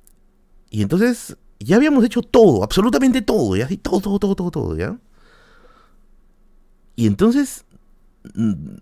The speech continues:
ya mi hermano ya estaba mejor, pero ya estaba asimilando ya el hecho de que no había ingresado. Eh, y, y yo le digo, "¿Sabes qué? Hay que, hay que, hay que cenar, ¿no? Porque no, de nada nos sirve, pues, matarnos acá, pues, ¿no?".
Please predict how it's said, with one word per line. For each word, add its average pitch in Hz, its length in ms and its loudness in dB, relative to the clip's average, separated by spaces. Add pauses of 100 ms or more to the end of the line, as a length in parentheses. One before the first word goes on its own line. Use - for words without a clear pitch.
(300)
ya 127 200 -2
mi 190 80 2
hermano 175 180 0
ya 165 80 2
estaba 143 240 -2
mejor, 95 420 0
pero 87 140 -2
ya 101 80 -2
estaba 110 200 -2
asimilando 85 640 -4
ya 82 160 -2
el 80 80 -2
hecho 85 200 -6
de 87 100 -4
que 76 120 -10
no 80 120 -2
había 85 160 -4
ingresado. 73 680 -8 (960)
Eh, 82 380 -2
y, 95 280 -4
y - 20 -2
yo 165 120 2
le 226 80 2
digo, 220 120 0
"¿Sabes 269 220 -4
qué? 269 120 -6
Hay 247 120 -2
que, 123 760 -4 (480)
hay 139 160 -6
que, 196 340 -2
hay 175 100 0
que 269 80 -2
cenar, 269 380 -2
¿no? 202 180 -4
Porque 131 760 -6
no, 220 180 -2
de 269 120 -2
nada 330 200 0
nos 262 140 -2
sirve, 233 240 0
pues, 196 120 0
matarnos 139 480 -2
acá, 73 200 -10
pues, 82 160 -14
¿no?". 226 220 -10